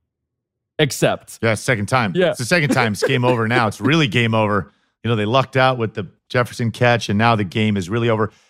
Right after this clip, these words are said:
Speaker 2: And I really wanted to send another text, which said, would have said, "F***ing Q B sneaks, Pablo." Like, I hate quarterback sneaks.
Speaker 1: You do.
Speaker 2: I mean, here they are. They've gotten all the way down. They throw a ball, another ball to Justin Jefferson,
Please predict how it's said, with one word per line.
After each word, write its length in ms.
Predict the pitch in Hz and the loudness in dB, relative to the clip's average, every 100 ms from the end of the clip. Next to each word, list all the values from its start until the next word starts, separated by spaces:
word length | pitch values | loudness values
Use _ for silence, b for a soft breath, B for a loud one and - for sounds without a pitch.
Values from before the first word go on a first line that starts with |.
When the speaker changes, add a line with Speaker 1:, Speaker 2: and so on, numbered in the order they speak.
| b b | b b
Speaker 2:
And 380 | 143 143 127 107 - _ _ _ _ - | 0 2 2 -2 -8 _ _ _ _ -2
I 60 | 135 | 0
really 260 | 147 196 | 2 2
wanted 280 | 156 131 127 | 2 0 0
to 60 | 113 | -2
send 220 | 120 120 | -2 -2
another 280 | 110 120 110 | 0 0 0
text, 580 | - 101 90 - - 120 | -2 -4 -4 -12 -20 -10
which 260 | 101 - | -8 -8
said, 380 | - 123 104 95 | -4 0 0 0
would 140 | 107 101 | -2 -2
have 80 | |
said, 200 | - 107 82 | 0 -2 -2
"F***ing 580 | - - - - 117 107 | -6 -4 -2 -2 -2 -2
Q 220 | - 117 | -2 -2
B 140 | 104 | -2
sneaks, 420 | 95 101 101 85 - | -2 -2 -2 -2 -4
Pablo." 380 | 92 90 92 | 0 2 2
Like, 200 | 92 104 | 2 2
I 340 | - 135 139 139 | 2 2 4 4
hate 420 | 110 110 104 98 | 2 2 0 0
quarterback 480 | - 98 92 90 90 | -2 -2 -2 -6 -8
sneaks. 340 | - 180 202 151 - | -8 -8 -6 -6 -4
Speaker 1:
You 160 | 196 | -4
do. 240 | 185 208 190 | -2 0 4
Speaker 2:
I 40 | |
mean, 120 | 170 | 4
here 140 | 220 240 | 4 2
they 100 | 196 | 2
are. 320 | 160 147 139 | 2 0 0
They've 260 | 131 151 110 | 0 -2 0
gotten 340 | 180 190 175 - | 0 2 -2 -4
all 220 | 156 170 | -2 0
the 80 | 185 | 0
way 100 | 180 | 0
down. 220 | 151 156 | 0 -2
They 80 | 143 | -2
throw 220 | 120 180 | -2 -2
a 40 | 190 | 0
ball, 500 | 147 151 139 117 _ _ | 2 2 2 -2 _ _
another 300 | - 151 160 | -2 0 2
ball 180 | 127 123 | 2 2
to 80 | 107 | 2
Justin 300 | 120 117 113 | -2 -4 -6
Jefferson, 420 | 117 98 123 | -6 -6 -6